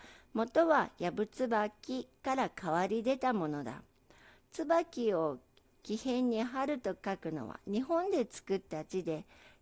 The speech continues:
椿は春盛んに咲くから、木偏に春を書き、椿としたものだ。品字に、つ-、えっと、木偏に春の字があるが、これは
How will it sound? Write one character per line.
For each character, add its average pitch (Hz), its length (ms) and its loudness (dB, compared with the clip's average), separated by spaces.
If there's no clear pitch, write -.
椿 208 500 0
は 139 180 -4
春 202 460 -4
盛 185 460 -4
ん 247 80 0
に 294 120 0
咲 311 200 0
く - 140 -20
か 320 160 2
ら、 269 140 -2
木 190 140 -6
偏 220 340 0
に 196 140 -4
春 214 500 -2
を 143 180 -8
書 277 100 -2
き、 - 200 -8
椿 175 640 -4
と 277 200 2
し - 80 -8
た 156 180 -4
も 143 160 -6
の 143 160 -6
だ。 - 80 -12
品 285 460 -2
字 294 160 -2
に、 175 260 0
つ-、 233 140 -8
え 185 80 -2
っ - 20 -10
と、 - 220 -6
木 247 220 -2
偏 269 300 -2
に 254 140 0
春 277 360 -2
の 170 240 -4
字 208 160 0
が 156 260 -2
あ 233 60 0
る 196 140 -4
が、 - 160 -8
こ 262 160 -2
れ 277 200 2
は 285 360 2